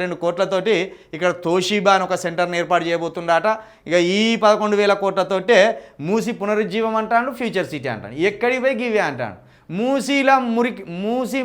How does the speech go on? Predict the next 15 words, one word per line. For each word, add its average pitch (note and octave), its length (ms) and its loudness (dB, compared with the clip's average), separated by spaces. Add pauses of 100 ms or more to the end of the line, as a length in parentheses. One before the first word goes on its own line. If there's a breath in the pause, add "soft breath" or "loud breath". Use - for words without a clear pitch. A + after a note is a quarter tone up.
మురికి A#3+ 220 -4
కాలువ A#3 300 4
నుండి A3+ 280 -2 (300 loud breath)
ఒక G3 100 0 (100)
శంబడి A3 440 6
తీసి A3+ 260 0 (400 loud breath)
వైట్ G#3+ 260 6
వాటర్ A3+ 320 6
చేసింది G3 320 2
లేదు E3 180 0
దాంట్లో. C#3 320 0 (960)
పదహారు A3+ 420 10
నెలలుగా A#3+ 360 4
మూసి A3+ 220 -2
పునరుజ్జీవం, G3 640 -2